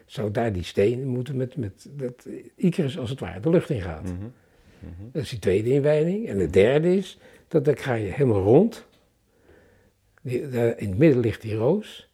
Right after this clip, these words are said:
Speaker 1: En dan weet je eigenlijk pas dat je moet proberen zoveel mogelijk spirituele eigenschappen in je te ontwikkelen. Dus dan krijg je zo'n trits. En het gekke is dat, eh,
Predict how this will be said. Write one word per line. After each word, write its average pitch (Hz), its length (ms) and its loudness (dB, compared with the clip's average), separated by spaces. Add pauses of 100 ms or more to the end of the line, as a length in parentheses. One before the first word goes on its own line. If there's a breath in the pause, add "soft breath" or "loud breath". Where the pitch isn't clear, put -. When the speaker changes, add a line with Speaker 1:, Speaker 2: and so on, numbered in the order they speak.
Speaker 1:
En 90 240 -2
dan 151 320 4
weet 147 280 6
je - 80 -6
eigenlijk 139 440 -4
pas 127 260 -2
dat 123 220 -4
je 113 540 -6
moet 107 340 -4
proberen 123 540 2
zoveel 135 380 -2
mogelijk 127 260 -2
spirituele 123 920 -4 (280)
eigenschappen 117 640 -4
in 110 120 -4
je 90 120 -8
te - 160 -14
ontwikkelen. 90 580 -6 (960 soft breath)
Dus 135 140 -2
dan 135 100 2
krijg 143 200 4 (100)
je 165 60 0
zo'n 110 100 0
trits. 143 360 2
En 165 100 -4
het 110 140 -6
gekke 214 360 2
is 139 200 -6 (360 soft breath)
dat, 139 360 0
eh, 117 220 -2